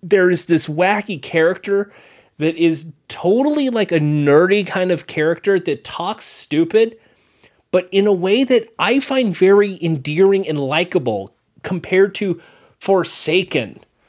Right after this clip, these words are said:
Forsaken is gross in terms of its dialogue trees. This is a guy who knows he's a dork, but he's still gonna commit to, "I'm cool." And that's the kind of character you wanna root for, you,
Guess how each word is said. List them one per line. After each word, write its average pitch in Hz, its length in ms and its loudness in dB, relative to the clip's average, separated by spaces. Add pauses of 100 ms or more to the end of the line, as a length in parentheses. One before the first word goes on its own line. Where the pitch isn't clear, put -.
(220)
Forsaken 269 880 -2
is 170 280 -2
gross 127 1000 -2
in 175 140 2
terms 180 380 -2
of 156 80 -2
its 127 180 -2
dialogue 123 640 0
trees. 107 480 -12 (560)
This 285 260 0
is 311 140 0
a 294 60 0
guy 185 380 -2
who 185 240 -4
knows 165 600 0
he's 170 200 -4
a 156 100 -4
dork, 127 720 0 (720)
but 156 220 2
he's 175 240 -4
still 185 280 2
gonna 165 240 -2
commit 151 460 -2
to, - 300 -6
"I'm 143 260 -2
cool." 120 560 -4 (640)
And 156 260 -2
that's 226 240 -2
the 339 140 0
kind 285 220 -2
of 262 60 -2
character 226 380 -2
you 196 220 -4
wanna 226 260 2
root 185 300 2
for, 156 320 0
you, 175 320 -10